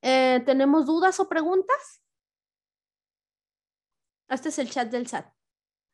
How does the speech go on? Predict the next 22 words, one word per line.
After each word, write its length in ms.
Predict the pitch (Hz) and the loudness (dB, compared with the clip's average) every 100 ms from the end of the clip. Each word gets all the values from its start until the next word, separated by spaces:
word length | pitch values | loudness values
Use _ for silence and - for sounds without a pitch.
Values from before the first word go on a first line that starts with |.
| _ _ _ _ _ _ _ _ _ _ _ _ - - - | _ _ _ _ _ _ _ _ _ _ _ _ -20 -20 -6
Sí, 200 | - 285 | 2 4
entonces 480 | 285 349 359 427 | 4 2 4 2
tendrían 540 | 403 311 302 339 359 370 | 4 4 4 4 2 0
que 120 | 359 | -2
cancelar 520 | 359 349 320 277 285 | -2 -2 0 0 0
de 80 | 277 | -2
atrás 340 | 269 269 277 | -2 -2 -4
para 160 | 277 302 | -4 -4
adelante, 580 | 269 247 269 285 349 392 392 | -2 -2 -4 -4 -4 -6 -6
se 140 | - 247 | -10 -8
relaciona 560 | 240 240 - 269 311 | -6 -8 -4 -2 -2
con 180 | 285 254 | -2 -4
el 100 | 240 | -4
primero 400 | 247 254 269 320 | -6 -2 -2 -2
que 120 | 285 | -6
sería 520 | 269 254 247 262 269 - - | -8 -8 -4 -2 -2 -4 -10
el 400 | 233 233 220 - - | -8 -6 -8 -10 -4
tercer 360 | 240 226 262 | -4 0 -2
C 120 | 254 302 | 0 -4
F 140 | 294 | 2
D 160 | 262 | 2
I, 120 | 269 | 2